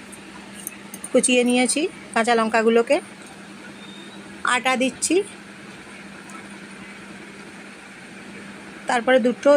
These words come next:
ডিম দিচ্ছি। আটার সঙ্গে দুটো ডিম ভেঙে নিলাম। এভাবে ভেঙে নিতে হবে, আটা এবং ডিম একসাথে মেখে নিতে হবে।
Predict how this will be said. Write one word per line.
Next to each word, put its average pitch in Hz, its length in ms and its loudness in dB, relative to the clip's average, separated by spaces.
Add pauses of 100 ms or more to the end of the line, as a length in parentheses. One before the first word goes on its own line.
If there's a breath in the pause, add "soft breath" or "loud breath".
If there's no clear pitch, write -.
(120)
ডিম 247 220 6
দিচ্ছি। 220 400 2 (4000)
আটার 240 300 2
সঙ্গে 269 300 6 (520)
দুটো 254 260 8
ডিম 269 160 4 (160)
ভেঙে 233 320 6
নিলাম। 208 260 2 (1000)
এভাবে 240 300 4
ভেঙে 240 260 6
নিতে 240 240 4
হবে, 262 180 6 (160)
আটা 262 220 2 (200)
এবং 262 280 6 (840)
ডিম 233 200 6 (200)
একসাথে 240 360 2
মেখে 233 220 2
নিতে 220 320 4
হবে। 220 180 0